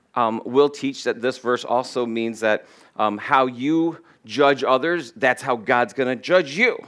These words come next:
I don't personally believe that's the case here. I, I, I think that I know that his word says that as his child,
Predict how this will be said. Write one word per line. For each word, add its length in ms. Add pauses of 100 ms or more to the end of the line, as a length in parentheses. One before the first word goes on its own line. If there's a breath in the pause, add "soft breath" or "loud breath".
(800 loud breath)
I 200
don't 200
personally 360
believe 560
that's 300
the 300
case 360
here. 340 (440 loud breath)
I, 160
I, 340
I 60
think 520
that 220
I 180
know 220
that 160
his 240
word 400
says 320
that 160
as 240
his 220
child, 540